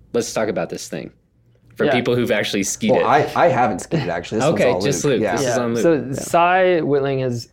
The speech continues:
Speaker 2: he reviewed the one eighty-nine, um, which Jay nicknamed the Big D. Um,
Speaker 3: <laughs>
Speaker 2: so we got on the one eighty-three this week. Um, and the one thing it does, uh,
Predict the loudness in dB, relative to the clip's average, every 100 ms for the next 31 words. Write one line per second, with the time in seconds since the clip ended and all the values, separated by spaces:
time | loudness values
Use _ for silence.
0 | -10 -2 0 0 0 -2 -2 -2 -4 -4
1 | -4 -6 -6 -8 -8 -8 -6 -6 -8 _
2 | _ _ _ -6 -6 -6 -10 -10 -10 -8
3 | -8 -10 -12 -12 -10 -12 -10 -10 -12 -10
4 | -8 -6 -8 _ _ _ -10 -6 -6 -6
5 | -6 -6 -2 -2 0 -2 0 0 0 -2
6 | -4 -4 -6 -2 0 2 2 0 -2 0
7 | 4 6 6 4 2 0 -2 -2 -2 0
8 | -2 -4 -6 -4 0 0 -2 -4 -4 -6
9 | -6 -8 -6 -6 -8 -12 -8 -6 -6 -8
10 | -12 -16 -10 -6 -4 -4 -6 -10 -6 -2
11 | 2 2 2 0 -2 -2 0 2 0 -6
12 | -12 -14 -8 -6 -6 -8